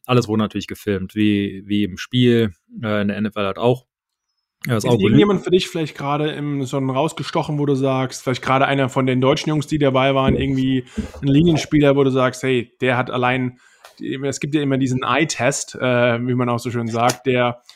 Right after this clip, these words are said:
Speaker 2: der ist schon mal, sag ich mal, vom optisch gesehen,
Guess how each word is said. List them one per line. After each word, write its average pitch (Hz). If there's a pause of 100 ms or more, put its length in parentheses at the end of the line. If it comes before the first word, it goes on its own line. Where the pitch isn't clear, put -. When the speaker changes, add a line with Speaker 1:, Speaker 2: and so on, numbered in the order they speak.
(340)
Speaker 2:
der 131
ist 151
schon 151
mal, 135
sag 131
ich 123
mal, 123
vom 123
optisch -
gesehen, 131